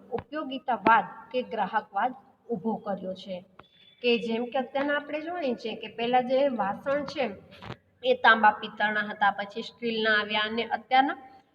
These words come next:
પ્લાસ્ટિકના વાસણ. કે ઘણી બધી વખત એવી પ્લેટો ને બાઉલ ને આવતા હોય છે કે જેનો આપણે એક વખત ઉપયોગ કર્યા પછી તરત આપણે તેને ફેંકી દેતા હોઈએ છીએ. તો આવી બધી જે વસ્તુઓ છે એ માત્ર ખાલી ગ્રાહકવાદ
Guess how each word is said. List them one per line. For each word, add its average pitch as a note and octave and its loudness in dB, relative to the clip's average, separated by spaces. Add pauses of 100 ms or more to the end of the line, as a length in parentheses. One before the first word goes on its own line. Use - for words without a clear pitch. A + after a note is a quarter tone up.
(120)
પ્લાસ્ટિકના B3+ 0
વાસણ. F#3 -4 (460)
કે C4+ -2 (300)
ઘણી C#4 -4
બધી D4 -2
વખત D#4+ -4 (120)
એવી C#4+ 0
પ્લેટો C4 0 (160)
ને B3 2 (360)
બાઉલ A#3 6
ને A#3 4
આવતા A3 -2
હોય G#3+ -4
છે C#4 -18
કે C#4+ -6
જેનો C4 -4
આપણે A#3+ -2
એક C4 -4
વખત C4+ -4
ઉપયોગ G#3+ -12
કર્યા A3+ 0
પછી A3+ -10
તરત A3+ -4
આપણે G#3+ -2
તેને B3 -8 (380)
ફેંકી D#4+ -2
દેતા G3+ 0
હોઈએ F#3+ 0
છીએ. F#3+ -12 (420)
તો E4 0 (220)
આવી B3 6
બધી G4 0
જે F4 -6
વસ્તુઓ C4+ 0
છે D4+ -2 (240)
એ B3 -2
માત્ર A3 -4
ખાલી A#3+ -4 (420)
ગ્રાહકવાદ B3 6